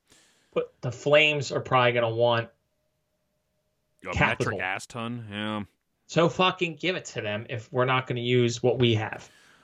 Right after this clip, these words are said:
Speaker 2: I mean, if they never plan on playing Mel Andre in the N H L because it's just gotta re-sign Nick Seeler. Package him in a first round pick. Get him, like, use these guys for something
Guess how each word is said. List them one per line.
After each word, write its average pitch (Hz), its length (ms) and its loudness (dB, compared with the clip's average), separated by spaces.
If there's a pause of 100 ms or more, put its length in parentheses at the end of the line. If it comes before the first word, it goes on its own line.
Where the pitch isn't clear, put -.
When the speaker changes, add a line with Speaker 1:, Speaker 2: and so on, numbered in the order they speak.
(180)
Speaker 2:
I 202 60 -8
mean, 294 120 -2
if 247 100 -4 (180)
they 349 240 0
never 269 260 2
plan 180 360 0
on 147 360 0 (520)
playing 147 420 0
Mel 127 180 2
Andre 113 380 0
in 92 60 -4
the 92 100 -4
N 90 100 -6
H 85 160 -10
L 87 280 -18 (500)
because 95 420 -10
it's 98 340 -12 (140)
just 127 340 -8
gotta 101 220 -8
re-sign 147 440 -2
Nick 190 140 -4
Seeler. 143 460 -2 (1040)
Package 226 400 -4
him 233 140 0
in 262 60 -2
a 240 40 -4
first 233 300 -6
round 262 200 -8
pick. 330 160 -12 (500)
Get 349 120 -2
him, 339 160 -4
like, 330 220 -4 (280)
use 330 420 0
these 311 200 -2
guys 220 280 -2
for 208 120 -10
something 120 480 -8